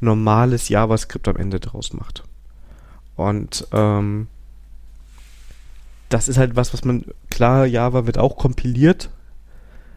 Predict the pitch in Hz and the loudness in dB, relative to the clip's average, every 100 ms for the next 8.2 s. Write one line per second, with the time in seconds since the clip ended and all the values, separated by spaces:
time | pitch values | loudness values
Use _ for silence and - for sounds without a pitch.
0 | - - 117 123 127 123 123 123 - 123 | -16 -2 0 2 2 2 -2 -4 -4 0
1 | 117 117 - 123 123 123 104 107 120 - | 0 -2 -2 0 2 2 2 0 -2 -4
2 | 98 90 98 104 107 113 - 120 117 117 | -6 -4 -2 0 0 -2 0 0 2 0
3 | 107 131 - 131 - 160 151 117 110 113 | 0 -4 -4 -8 -6 -4 -2 0 -2 -4
4 | 113 110 - 113 110 110 - 107 - 131 | -4 -4 -4 -2 -2 -2 -4 -6 -2 -2
5 | 135 131 123 123 127 123 - - - 120 | -2 -6 -2 0 0 -2 -8 -8 -2 0
6 | 127 - 123 - 127 - - - 101 110 | 2 0 0 -2 -2 -4 -2 2 2 2
7 | 107 107 - - 95 104 101 107 - - | 2 0 0 -2 0 2 0 -2 -4 -6
8 | - 127 | -2 -2